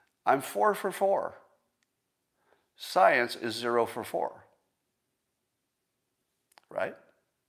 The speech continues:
Uh, and I would guess that many of you listening to this right now had at least three out of four,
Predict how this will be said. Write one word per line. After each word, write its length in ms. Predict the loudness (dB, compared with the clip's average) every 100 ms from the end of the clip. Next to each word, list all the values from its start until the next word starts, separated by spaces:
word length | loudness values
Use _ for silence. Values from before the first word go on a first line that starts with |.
| _ _ _ _ _ _ _ _ _ _ -16
Uh, 120 | -16 -18 _ _ _ -14 2
and 240 | 4 6
I 160 | 10 10
would 200 | 8 6
guess 520 | 8 8 6 -2 -12 -18 _ _ _ _ -10
that 260 | 0 2
many 340 | 4 4 6 2
of 120 | 0
you 300 | -2 -2 -2
listening 440 | -2 -4 -4 -6
to 100 | -6
this 280 | -6 -6 -2
right 200 | 0 2
now 420 | 4 6 6 2 -10 -14
had 380 | -2 6 8 6
at 220 | 2 0
least 300 | 0 -2 -4
three 200 | -6 -6
out 120 | -4
of 80 | -6
four, 340 | -8 -8 -8